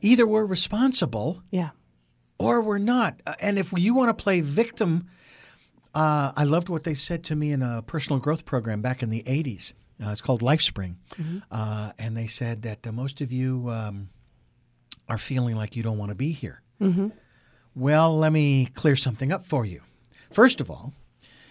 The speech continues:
Speaker 1: if you didn't want to be here, you wouldn't be.
Speaker 2: Mm-hmm.
Speaker 1: But you are,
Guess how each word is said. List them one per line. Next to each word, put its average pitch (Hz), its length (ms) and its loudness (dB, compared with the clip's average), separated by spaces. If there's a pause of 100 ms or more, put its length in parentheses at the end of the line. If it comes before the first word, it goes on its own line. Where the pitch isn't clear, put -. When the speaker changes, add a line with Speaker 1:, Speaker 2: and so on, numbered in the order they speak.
(200)
Speaker 1:
if 220 220 8
you 254 160 6
didn't 196 380 4
want 175 360 0
to 156 100 -2
be 151 240 0
here, 113 240 -6
you 139 200 2
wouldn't 131 380 2
be. 87 300 -14
Speaker 2:
Mm-hmm. 214 340 6
Speaker 1:
But 214 200 4
you 190 260 -4
are, 156 420 6